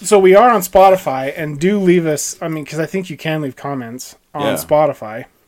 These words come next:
Speaker 2: Yeah.
Speaker 1: And like I said, like, I just got the, the Apple iTunes podcast acceptance thing,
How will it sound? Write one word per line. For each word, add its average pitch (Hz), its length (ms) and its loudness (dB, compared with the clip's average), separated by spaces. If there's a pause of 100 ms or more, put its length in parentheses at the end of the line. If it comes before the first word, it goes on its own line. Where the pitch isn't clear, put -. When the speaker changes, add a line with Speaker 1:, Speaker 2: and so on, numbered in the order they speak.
(120)
Speaker 2:
Yeah. 87 220 -8 (480)
Speaker 1:
And 156 440 -4
like 185 180 -4
I 165 60 -2
said, 156 320 -2
like, 156 180 -8
I 175 140 2
just 180 240 -2
got 160 260 2
the, 143 200 -6
the 143 280 -6
Apple 151 340 0
iTunes 143 560 -4
podcast 151 580 -2
acceptance 151 580 -6
thing, 160 320 -4